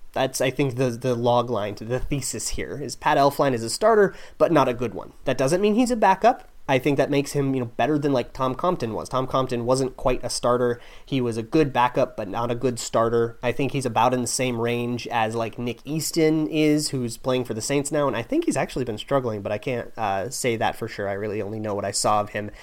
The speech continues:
in that Vikings game. And yes, he is going to make mistakes that materially affect the outcomes of games. They will not be insurmountable mistakes, but they also will not be, you know, negligible ones.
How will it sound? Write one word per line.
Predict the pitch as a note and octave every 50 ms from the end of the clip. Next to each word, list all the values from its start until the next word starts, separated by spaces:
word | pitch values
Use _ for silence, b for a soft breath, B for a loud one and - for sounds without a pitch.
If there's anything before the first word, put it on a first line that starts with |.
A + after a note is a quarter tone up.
| B B -
in | D3+ C3+
that | B2 G#2+ F2+ F#2
Vikings | A#2 A2+ A2+ - G2+ G2 G2 -
game. | - F#2 E2+ F2 G2 A2 - -
And | D3 C#3 C3 B2+
yes, | C3+ F3+ A3 A3 - - - - -
he | - - G#3+
is | A#3 G3+ D3+
going | E3+ D#3+ D#3 C#3+
to | - B2
make | A#2+ C#3 F3 F#3 -
mistakes | G#3 F3 - - D#3+ D3 C#3+ - -
that | - - -
materially | C3+ A2 - D3 D3+ D#3 D3+ D3+ D3+ D3+ C#3+
affect | C3+ C3+ - B2+ A#2 -
the | - G#2+ D2
outcomes | F2+ A#2+ A2 - - C3 A2 A2+ A2+ G#2+
of | - - B2 A#2+ A#2 A#2
games. | A#2+ G#2+ G#2 - - G2+ - - - - -
They | C#3 C#3+
will | C#3 C3+ B2+
not | B2+ C3+ - D#3+
be | - C#3+ A#2
insurmountable | C3+ B2+ B2 - A#2+ A2+ A2 A#2+ E3 F3 A#3+ G#3+ B3 B3
mistakes, | B3+ A#3+ - - A3+ C#4 C#4 - - - D#3+
but | - D3+ C#3+ - D#3+
they | D3 D3
also | - C#3+ C#3+ C#3+ - - D#3+ C#3+
will | C3 C3+ C#3 C#3 C3+
not | B2+ C3 B2+ C3 - -
be, | B2+ C3 B2+ B2+ B2+ B2
you | A#2 A2+
know, | A#2 A2+
negligible | A#2 A#2+ A#2+ C3+ D3+ D3 C3+ B2 A#2+ A#2 G2+ G2+ D#2+ D2+
ones. | D#2 - - - - - -